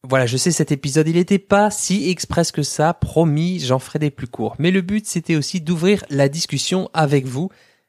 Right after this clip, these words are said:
Si jamais vous vous reconnaissez dans une des trois situations, et si ça vous a aidé, ou si vous avez des problématiques particulières au travail ou au télétravail concernant l'alimentation,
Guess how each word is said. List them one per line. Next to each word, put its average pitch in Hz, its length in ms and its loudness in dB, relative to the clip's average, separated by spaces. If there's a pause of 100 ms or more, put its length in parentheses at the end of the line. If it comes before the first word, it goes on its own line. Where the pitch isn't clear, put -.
(100)
Si - 240 -6
jamais 190 380 4
vous 151 160 0
vous 135 80 -2
reconnaissez 190 480 2
dans 131 100 4
une 160 180 0
des 117 120 -4
trois - 320 -2
situations, 147 760 -2 (300)
et 120 80 -6
si 208 140 -4
ça 160 160 -2
vous 117 200 -2
a 110 40 2
aidé, 113 280 -2
ou 233 60 -2
si - 160 -8
vous 113 160 -4
avez 117 100 2
des 117 140 0
problématiques 127 680 -2
particulières 139 680 -4 (400)
au 214 100 2
travail 143 420 2
ou 117 60 2
au 113 60 0
télétravail 139 640 0
concernant 123 460 -2
l'alimentation, 143 760 0